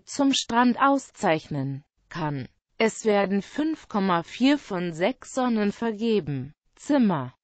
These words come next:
Mit fünf Komma drei von sechs Sonnen werden die Zimmer des Hotels bewertet,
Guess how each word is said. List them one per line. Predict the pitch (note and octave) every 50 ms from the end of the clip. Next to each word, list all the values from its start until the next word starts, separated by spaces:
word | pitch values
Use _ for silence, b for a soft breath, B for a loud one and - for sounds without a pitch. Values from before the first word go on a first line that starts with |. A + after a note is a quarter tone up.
| _ _
Mit | A3+ A#3 G#3+ F#3 -
fünf | - - C4+ C#4+ D#4 E4 - - -
Komma | - C#4 C4+ B3+ C4+ C4 B3
drei | - G3 F3+ F3+ F3 F3 E3+
von | - - F#3+ E3 D#3+ D#3 D3+
sechs | D3+ F3 G#3 C4 - - - -
Sonnen | - B3+ B3 A#3 A3 G3 E3+ F3 D3+
werden | E3+ D#3+ D#3 D3+ D3+ E3+ E3+ E3+
die | F#3+ F#3+ -
Zimmer | - - F#3+ G3 A3+ G#3 F3+ E3
des | D#3+ D#3+ - -
Hotels | F3+ E3 - - - F3+ E3+ F3+ A3 B3 B3 - - -
bewertet, | - A#3 A#3 A3 G#3 A3+ A3+ A3+ A3+ A3+ - - A#3+ A3+ G#3+ - -